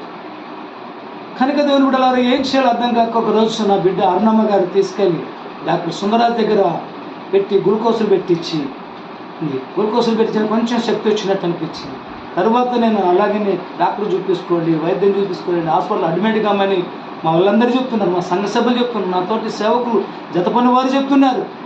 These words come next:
కానీ నేను అలాగనే కొనసాగుతున్నా, రెస్ట్ లేదండి. ఈ సంవత్సరము మూడు వందల అరవై ఐదు రోజులు సువార్త, సువార్త మీటింగ్స్ పెట్టాను.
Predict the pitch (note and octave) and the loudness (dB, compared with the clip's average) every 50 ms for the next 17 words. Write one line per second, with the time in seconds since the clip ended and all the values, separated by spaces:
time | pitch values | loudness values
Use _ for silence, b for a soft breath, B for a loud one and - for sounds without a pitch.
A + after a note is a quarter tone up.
0 | - - - E3+ E3+ E3+ E3+ E3 D#3+ E3 E3 D#3+ D#3+ D#3 E3 F#3+ G3+ G3 G3 F#3 | -10 -4 0 2 2 2 2 2 0 0 -2 -2 0 2 2 2 2 2 2 0
1 | F3+ F3 - - E3 F3+ F#3+ F#3 F3 - F#3 F3 F3+ F3+ F3+ E3+ D#3 D3+ - - | -2 -2 -2 -2 -2 0 0 0 0 0 2 2 2 2 0 -4 -6 -6 -8 -12
2 | - - - - - D#3 E3 G3 G3 - B3+ B3 A#3+ A#3+ A#3+ A#3 A3+ A3+ F#3+ - | -14 -16 -14 -10 -6 -2 0 0 0 0 0 2 2 2 2 2 4 4 4 2
3 | - - - - - - - - - - - - - - - E3+ E3 - F#3+ A3 | 0 -2 -6 -14 -16 -16 -16 -16 -16 -16 -16 -16 -6 -2 -2 0 0 2 2 2
4 | B3+ B3 B3 B3 B3 A#3 A3 F#3 E3 D#3+ F3 G3 G#3+ A3+ - - - - - - | 2 2 2 0 0 2 2 2 2 2 2 2 2 0 -2 -6 -10 -14 -14 -10
5 | - D3+ E3+ G3 A3+ B3+ B3+ B3+ B3+ C4 C4 B3 G3+ G3 G3+ A3 B3 B3 A#3+ B3 | -2 0 2 4 4 4 2 2 2 2 2 2 2 2 2 2 2 2 2 2
6 | B3+ C4 C4+ C4+ C4 B3+ - - A3+ A3+ A#3 A#3 A#3 A#3 A3+ G3 - - F#3+ G3+ | 2 2 2 0 0 -2 -2 0 2 2 2 2 2 0 -2 -2 -2 0 0 0
7 | A3 A3+ A3 - A3+ G#3 F#3+ F#3 F3+ G3 G#3+ - A3+ G3 - - F3 E3+ E3+ E3 | 2 0 0 0 0 0 2 2 0 -2 -2 -2 -4 -6 -6 -2 0 0 0 0
8 | - E3 D3 C#3 | 0 -2 -4 -4